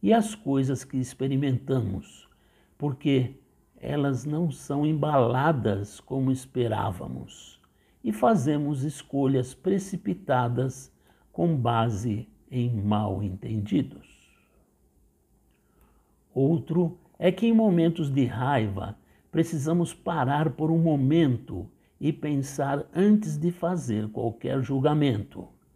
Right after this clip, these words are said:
de uma pessoa ou de uma situação.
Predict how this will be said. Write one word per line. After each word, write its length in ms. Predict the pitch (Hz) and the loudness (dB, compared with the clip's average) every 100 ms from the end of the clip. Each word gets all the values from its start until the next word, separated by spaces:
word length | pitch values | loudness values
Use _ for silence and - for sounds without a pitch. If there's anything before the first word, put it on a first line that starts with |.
| _ _ _ - | _ _ _ -10
de 140 | 110 | -4
uma 180 | 107 101 | -2 -2
pessoa 880 | - 127 - 151 175 175 175 160 131 - _ _ - | -6 -10 -6 4 6 8 4 0 -6 -16 _ _ -12
ou 380 | 131 123 113 | -2 0 0
de 200 | 104 104 | -2 -6
uma 360 | 104 101 87 - | -6 -6 -8 -12
situação. 680 | - - - - - - | -14 -16 -14 -14 -14 -20